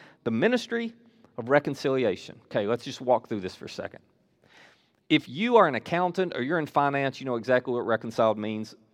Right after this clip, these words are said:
If you're not, uh, in other fields, we don't use the word reconciled a whole lot. But here's all it means.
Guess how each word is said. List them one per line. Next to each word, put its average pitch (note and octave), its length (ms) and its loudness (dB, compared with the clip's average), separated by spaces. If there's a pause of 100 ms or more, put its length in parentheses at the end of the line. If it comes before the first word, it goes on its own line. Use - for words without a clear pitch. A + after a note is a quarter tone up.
(200)
If B2+ 120 -6
you're D#3+ 120 2
not, D3 440 6
uh, B2+ 260 0 (180)
in C#3 180 -4
other D#3 200 4
fields, C#3 420 -2
we B2 280 -10
don't D3 180 0
use C3+ 200 -4
the C3 60 -4
word A#2 200 -2
reconciled F#2+ 500 -2
a - 20 -6
whole F2 160 -6
lot. - 220 -6 (1040)
But C#3 100 -2
here's F3+ 160 6
all C3+ 140 6
it - 60 -4
means. F2 360 -16